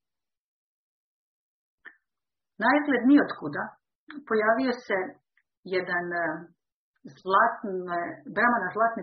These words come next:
puti, dječak brahmana zlatne puti, i ponudio mu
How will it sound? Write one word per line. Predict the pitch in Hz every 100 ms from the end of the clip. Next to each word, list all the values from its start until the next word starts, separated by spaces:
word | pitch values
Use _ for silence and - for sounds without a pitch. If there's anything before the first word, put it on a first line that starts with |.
| -
puti, | 240 - 151 147 143 - _ _ _ _ _ 180
dječak | 220 220 196 160
brahmana | 185 196 165 160
zlatne | 185 196 180 -
puti, | 226 233 196 202 _ _ _ _ _ _ _ 208
i | 196
ponudio | 233 247 226 202
mu | 196